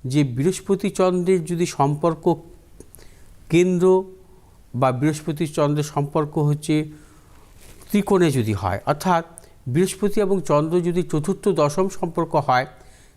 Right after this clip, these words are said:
সেক্ষেত্রে হচ্ছে গজকেশরী যোগের সৃষ্টি হয়,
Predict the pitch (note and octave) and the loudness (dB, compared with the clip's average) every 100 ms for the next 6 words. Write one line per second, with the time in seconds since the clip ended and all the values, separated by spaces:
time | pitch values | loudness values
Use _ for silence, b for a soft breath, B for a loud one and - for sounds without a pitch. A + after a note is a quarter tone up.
0 | - - F3+ F3+ F#3+ - F#3+ F3 - F3+ | -18 -2 -2 0 -6 -2 -2 -2 -2 -2
1 | F3+ B B B B B - B2+ B2+ C#3 | -2 B B B B B -4 0 2 2
2 | C#3 C#3+ D#3 D3+ C#3+ C#3 C#3 - A#2 - | 0 -2 2 2 2 2 2 0 -6 -2
3 | D#3 C#3 | 0 2